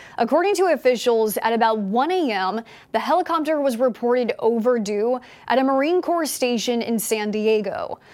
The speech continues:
Around eight hours later, local authorities located the helicopter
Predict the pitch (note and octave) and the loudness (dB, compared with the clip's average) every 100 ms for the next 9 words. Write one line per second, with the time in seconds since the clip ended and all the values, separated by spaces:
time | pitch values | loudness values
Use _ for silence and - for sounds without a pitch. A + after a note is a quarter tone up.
0 | - - A#3+ C#4+ C#4+ - C#4+ F#4+ - D4 | -6 0 2 2 0 0 2 2 0 -2
1 | C#4+ C#4+ C#4 A#3 A#3 A#3 A#3 A3+ G#3 G#3+ | 0 0 0 0 0 0 0 -2 -2 0
2 | C4 E4+ F4+ E4+ D4 C#4+ A3 G3 G#3+ A3 | 2 2 0 0 0 0 -2 -4 -2 0
3 | B3 - D4+ D4+ B3 A#3 A3+ A#3+ B3+ C4+ | 0 -2 -2 0 0 0 -2 -2 -2 -2
4 | B3+ C#4 C#4 | 0 0 0